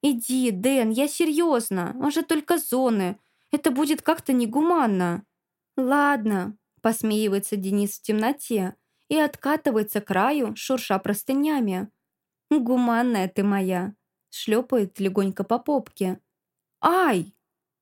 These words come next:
А ты как думала? Весь вечер задницы передо мной вертит. Перед нами. Сон наступает, сгущается, слова вязнут.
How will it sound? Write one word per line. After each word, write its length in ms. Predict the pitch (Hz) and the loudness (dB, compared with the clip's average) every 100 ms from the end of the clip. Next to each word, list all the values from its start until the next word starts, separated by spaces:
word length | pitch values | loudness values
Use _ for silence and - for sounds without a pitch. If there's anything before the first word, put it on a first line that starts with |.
| _ _ _ - | _ _ _ -4
А 160 | 214 226 | -2 -2
ты 240 | - 220 | 0 0
как 240 | 220 254 226 | 2 2 2
думала? 540 | 269 262 247 226 226 _ _ - | 2 2 2 0 -4 _ _ -4
Весь 340 | 294 339 330 302 | 0 0 0 -2
вечер 320 | 339 339 233 | 0 0 0
задницы 540 | 208 254 262 240 214 | 2 0 0 -2 -4
передо 340 | 202 220 214 214 | -2 0 0 2
мной 200 | 233 247 | 0 2
вертит. 540 | 330 233 - 185 - _ _ _ - | 0 0 -2 -6 -6 _ _ _ -4
Перед 280 | 247 247 254 | 0 2 2
нами. 500 | 302 202 185 180 - _ _ _ _ _ _ _ - | 2 2 0 -2 -6 _ _ _ _ _ _ _ -14
Сон 400 | - 320 311 262 | -6 0 2 2
наступает, 880 | 220 - 185 - 226 294 262 - _ | -2 -4 -8 -2 0 0 -2 -6 _
сгущается, 1160 | - 202 214 196 - 214 277 262 - - 208 233 _ _ | -8 -2 -2 -2 -2 0 0 -2 -6 -6 -8 -8 _ _
слова 460 | - 247 226 233 233 | -8 -2 2 2 2
вязнут. 680 | 220 240 233 202 185 - | 0 0 0 -2 -2 -4